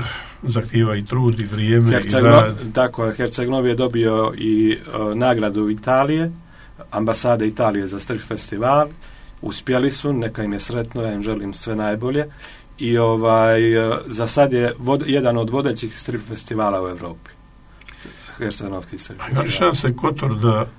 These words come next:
Speaker 1: da,
Speaker 2: Kotor bi,
Speaker 1: da živne, da,
Speaker 2: Kotor
Speaker 1: da.
Speaker 2: bi poslije ove priče, ovaj,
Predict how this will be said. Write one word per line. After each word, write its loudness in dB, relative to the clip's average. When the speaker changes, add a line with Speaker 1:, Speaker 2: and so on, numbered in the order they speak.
Speaker 1:
da, -2
Speaker 2:
Kotor 6
bi, 6
Speaker 1:
da 6
živne, 4
da, -2
Speaker 2:
Kotor 4
Speaker 1:
da. -2
Speaker 2:
bi 0
poslije 0
ove 0
priče, -4
ovaj, -6